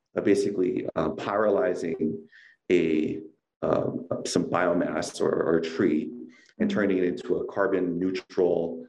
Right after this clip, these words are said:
or even a carbon negative, uh, soil additive, uh, basically burying the carbon in the soil. So we're looking at doing biochar.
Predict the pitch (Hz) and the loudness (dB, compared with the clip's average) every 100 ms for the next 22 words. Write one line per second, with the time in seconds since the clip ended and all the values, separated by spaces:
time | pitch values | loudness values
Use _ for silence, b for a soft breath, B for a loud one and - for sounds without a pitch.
0 | - 95 92 85 - 92 85 85 82 87 | 0 2 2 0 0 0 2 0 0 2
1 | 82 82 80 - 85 80 - 98 101 92 | 2 0 -4 -2 0 0 -2 0 2 2
2 | - - - - 415 - _ _ B B | 0 -4 -4 -2 -4 -6 _ _ B B
3 | B - 85 - 101 98 87 82 - - | B -4 -4 2 2 2 0 -2 -8 -14
4 | _ _ - - - - - 92 98 95 | _ _ -20 -6 -6 -4 -2 0 2 0
5 | 82 - 90 90 87 82 - 82 80 78 | -2 -2 0 2 0 -2 -4 -2 0 0
6 | - - _ _ _ _ _ _ _ - | 0 -6 _ _ _ _ _ _ _ -14
7 | - 98 90 95 104 107 95 - 98 - | 0 0 2 0 0 0 -2 0 -2 0
8 | 90 90 - 92 87 87 | 0 0 0 -2 0 0